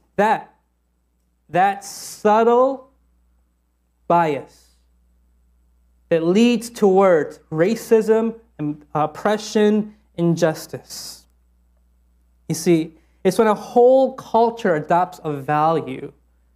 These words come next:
and thinks, "Hey, I'm not the one doing the oppressing," right? That's what, that's what this person would say. Hey, in, in, in this, in this passage in James,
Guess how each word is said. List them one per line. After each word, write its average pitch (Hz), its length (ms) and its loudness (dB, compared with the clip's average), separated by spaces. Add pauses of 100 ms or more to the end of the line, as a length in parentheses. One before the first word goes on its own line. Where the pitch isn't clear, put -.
(680)
and 170 100 -4
thinks, 170 300 -2
"Hey, 196 180 -2
I'm 220 240 0
not 320 160 -2
the 277 80 2
one 254 300 2
doing 240 180 4
the 226 80 4
oppressing," 226 540 -2
right? 175 260 0
That's 233 220 -2
what, 240 280 -2 (200)
that's 247 200 0
what 214 200 2
this 240 180 4
person 226 380 0
would 180 100 -2
say. 147 400 -2 (220)
Hey, 202 360 2
in, 202 140 0
in, 196 160 -2
in 202 120 4
this, 185 200 0
in 185 140 -4
this 180 160 0
passage 185 420 -2
in 160 160 -2
James, 139 560 -2